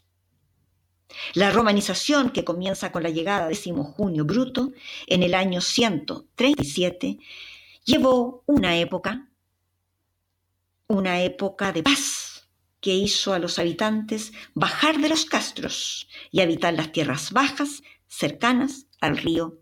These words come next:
Miño. En todas las épocas históricas, Tui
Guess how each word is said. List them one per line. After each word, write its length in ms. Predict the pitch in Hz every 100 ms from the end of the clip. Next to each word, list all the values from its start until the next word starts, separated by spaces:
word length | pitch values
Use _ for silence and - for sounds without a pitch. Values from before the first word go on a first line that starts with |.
| -
Miño. 500 | 165 151 131 - - _ _ _ _ _ _ _ _ _ _ _ _ _ _ _ - -
En 320 | 262 247 247
todas 240 | - 370 349
las 260 | 320 - -
épocas 420 | 294 277 285 277
históricas, 800 | 262 247 - 294 294 302 311 - - - _ -
Tui 460 | 277 285 269 -